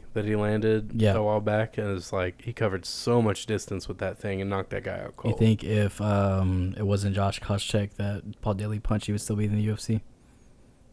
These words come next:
Speaker 1: No.
Speaker 2: No? You don't think?
Speaker 1: No, I think what he did at that time is something that they weren't gonna put up with anymore 'cause they had so many guys pulling things like that.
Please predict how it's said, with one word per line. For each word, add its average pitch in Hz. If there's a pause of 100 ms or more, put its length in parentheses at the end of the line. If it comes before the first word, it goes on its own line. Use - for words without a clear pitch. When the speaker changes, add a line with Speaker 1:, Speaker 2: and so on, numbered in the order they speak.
(120)
Speaker 1:
No. 107 (260)
Speaker 2:
No? 110 (320)
You 113
don't 110
think? 127
Speaker 1:
No, 98
I -
think 127 (300)
what 127
he 170
did 151
at 131
that 120
time 120 (1040)
is 107
something 104
that 98
they 104
weren't 98
gonna 95
put 95
up 92
with -
anymore 101
'cause 101
they 104
had 101
so 117
many 107
guys 95
pulling 95
things 95
like 92
that. 113